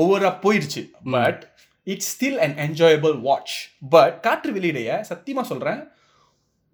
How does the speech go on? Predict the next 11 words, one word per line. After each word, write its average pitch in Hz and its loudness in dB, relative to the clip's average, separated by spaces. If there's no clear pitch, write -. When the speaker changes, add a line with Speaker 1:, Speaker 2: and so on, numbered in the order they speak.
Speaker 1:
ஒரு 196 2
ge-, 156 -2
கேர்ள் 233 6
ஃபார் 311 -2
ஒரு 151 0
பாய் 180 4
ஃப்ரெண்ட், 233 -6
இவங்க 196 -6
ரெண்டு 208 -4
பேரை 247 2
தவிர 147 -2